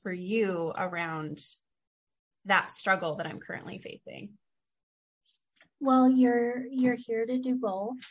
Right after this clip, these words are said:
Speaker 2: Like, it, I mean, if you're, if you're passionate about it, you're here to do it. And there are, I see a lot of, like, spiritual,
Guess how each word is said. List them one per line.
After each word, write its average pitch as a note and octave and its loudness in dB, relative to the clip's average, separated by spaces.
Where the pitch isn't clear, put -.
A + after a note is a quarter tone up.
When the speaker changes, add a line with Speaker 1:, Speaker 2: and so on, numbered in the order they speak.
Speaker 2:
Like, A#3+ 6
it, C#4+ 8
I C#4+ 10
mean, C#4 8
if B3+ 6
you're, D#4 6
if C#4+ 4
you're F#4 6
passionate C#4 0
about D#4+ 0
it, E4+ -4
you're B3+ 4
here B3+ -2
to A#3+ -4
do G#3+ -6
it. B3+ 0
And A3 -2
there C4 8
are, A#3 4
I C4 6
see C4 2
a C4+ 4
lot A#3 2
of, A3+ -8
like, A3 -6
spiritual, A3+ -2